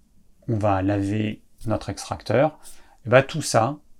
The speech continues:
si vous êtes rapide, à peu près trente minutes, si vous êtes moins ra-, moins rapide, euh, quarante-cinq minutes. Donc ça prend du temps. Bon, alors maintenant, je vais vous donner quelques conseils si vous voulez, euh, consommer des jus de légumes. Première chose, ne pas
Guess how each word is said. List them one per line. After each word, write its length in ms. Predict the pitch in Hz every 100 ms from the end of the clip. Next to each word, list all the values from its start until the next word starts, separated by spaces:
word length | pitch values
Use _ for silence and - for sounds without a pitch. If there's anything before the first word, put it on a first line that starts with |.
| -
si 160 | -
vous 100 | 113
êtes 120 | 135 139
rapide, 540 | 139 - 139 131 -
à 100 | -
peu 120 | 113 113
près 180 | -
trente 260 | 113 139 -
minutes, 320 | 110 104 143
si 100 | -
vous 140 | 110 110
êtes 120 | 110
moins 140 | 117
ra-, 220 | 110 110 127
moins 160 | 117
rapide, 340 | 113 - 113 101 - - - -
euh, 120 | 101
quarante-cinq 420 | 98 117 120 - 110
minutes. 420 | 101 131 - - - - - - - - -
Donc 160 | 135 151
ça 120 | 156
prend 180 | - 151
du 120 | 127
temps. 180 | 113 - _ _ -
Bon, 240 | 123 131 139
alors 180 | 131 131
maintenant, 580 | 147 165 175 190 160 - -
je 120 | 123
vais 60 | 131
vous 120 | 139
donner 180 | 147 156
quelques 220 | 139 127
conseils 680 | 135 127 - 127 143 170 -
si 240 | - - 127
vous 140 | 127
voulez, 540 | 113 107 113 127 156 - _ _
euh, 120 | 117 107
consommer 500 | - 135 - 120 127
des 120 | 135
jus 120 | 117
de 60 | 117
légumes. 340 | 113 95 85 92 _ _ - - - - -
Première 380 | - 180 160 139
chose, 500 | - 123 156 135 107 _ _ _ -
ne 220 | 113 117
pas 420 | 104 135 135 151